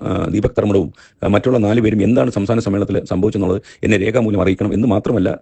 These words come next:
ഏത് കക്ഷിയായാലും അത് ഈ സ്ഥാപനത്തിലെ ഏത് ഡെസിഗ്നേഷൻ ഇരിക്കുന്ന ആളായാലും ഇത്തരം, ആ, കാര്യങ്ങൾ ചെയ്യാൻ ഞാൻ അനുവദിക്കത്തില്ല എന്ന് ഉറപ്പിച്ച് പറയാൻ കൂടിയാണ് ഞാൻ ഈ വോയിസ് ഇടുന്നത്. മറ്റേ സീനിയേഴ്സ് ഇത് വായിച്ചറിയട്ടെ.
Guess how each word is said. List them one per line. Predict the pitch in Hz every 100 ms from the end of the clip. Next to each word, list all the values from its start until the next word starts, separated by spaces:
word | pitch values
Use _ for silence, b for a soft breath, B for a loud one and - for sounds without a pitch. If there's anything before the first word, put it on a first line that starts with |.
| 90
ഏത് | 107 147 156
കക്ഷിയായാലും | 113 107 92 80 - B B
അത് | 104
ഈ | 123
സ്ഥാപനത്തിലെ | - 113 127 131
ഏത് | 120 147
ഡെസിഗ്നേഷൻ | 110 110 120
ഇരിക്കുന്ന | 104 104
ആളായാലും | 95 95 104 b b
ഇത്തരം, | 110 - 139 139 -
ആ, | 170 113 107
കാര്യങ്ങൾ | 107 120
ചെയ്യാൻ | 117 104 107
ഞാൻ | 101
അനുവദിക്കത്തില്ല | 98 110 117 107 107
എന്ന് | 92
ഉറപ്പിച്ച് | - -
പറയാൻ | 95
കൂടിയാണ് | 95 90 87 B B -
ഞാൻ | 92
ഈ |
വോയിസ് | 87 92
ഇടുന്നത്. | 90 80
മറ്റേ | 92
സീനിയേഴ്സ് | 95 113 120
ഇത് |
വായിച്ചറിയട്ടെ. | 101 98 90 82